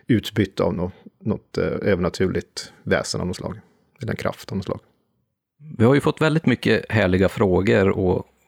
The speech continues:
Speaker 2: kommentarer inför det här, eh, avsnittet. Och en, eh, kommentar var lite rolig, för den fick vi från en kille som heter Jakob Lindström. Och han skriver så här: "Hej Oknytt och tack för en fantastisk podcast.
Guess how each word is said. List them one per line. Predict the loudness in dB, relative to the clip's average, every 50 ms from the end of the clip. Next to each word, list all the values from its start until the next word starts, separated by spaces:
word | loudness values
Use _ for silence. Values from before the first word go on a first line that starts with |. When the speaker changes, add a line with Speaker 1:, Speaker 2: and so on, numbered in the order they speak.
| _ _ -16 -14 -12 -12 -12 -6
Speaker 2:
kommentarer | -2 0 2 2 2 2 2 4 4 4 2 2 2
inför | 2 0 0 0 0
det | 0
här, | 2 2 4 4
eh, | 2 2 0 -2 _ _ _ _ _ _ _ -2
avsnittet. | -2 -2 0 0 0 -2 -2 -2 _ -4 -4 0 2
Och | 4 4 4 2 0 0
en, | 2 4 4 4 4 2 -2 -6
eh, | -10 -10 -10 -10 -8
kommentar | -2 2 4 4 4 4 2 2 2 2
var | 2 2 2 2 2 4
lite | 2 0 0 2
rolig, | 0 2 4 4 2 2 2
för | 0 0
den | 0 0
fick | 0 -2 -2 -2
vi | -2
från | 0 2 2 4 4 4 2 0 -2
en | -2 0 0 0 0 -2 -4
kille | -4 -2 0 0 2 0 0
som | 0 0 0
heter | 0 0 0
Jakob | 0 0 0 -2 -2 -2 0 2 2
Lindström. | 4 4 6 4 4 2 0 -4 -4 -4 -4 -6 -8 _ _ _ _ _ -20 -20 -20 _ _ _ _ _ -20 -14
Och | -4 2 2
han | 2 4
skriver | 4 2 2 2 2
så | 2 2
här: | 0 0 0
"Hej | 2 2 2 4 4
Oknytt | 4 2 2 2 0 -2 -2 -2 -8 -8 -4
och | -2 0
tack | 0 0 -2 -2
för | -2 0 0
en | 0 0
fantastisk | 0 -2 -2 0 -2 -4 -2 -4 -4 -4 -4 -4 -4 -2
podcast. | -2 -2 -2 -2 -4 -6 -4 -6 -6 -8 -12 -20